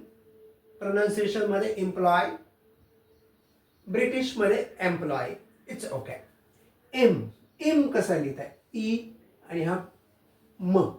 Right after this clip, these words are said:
इम. आता प्लॉय, प्लॉ, प्ल, प्ल ला तुम्ही पीएल लिहिणार.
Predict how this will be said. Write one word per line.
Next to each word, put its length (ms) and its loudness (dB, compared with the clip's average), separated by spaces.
इम. 200 0
आता 240 2
प्लॉय, 960 2
प्लॉ, 420 4
प्ल, 320 4
प्ल 260 4
ला 100 4
तुम्ही 260 0
पीएल 360 0
लिहिणार. 340 -2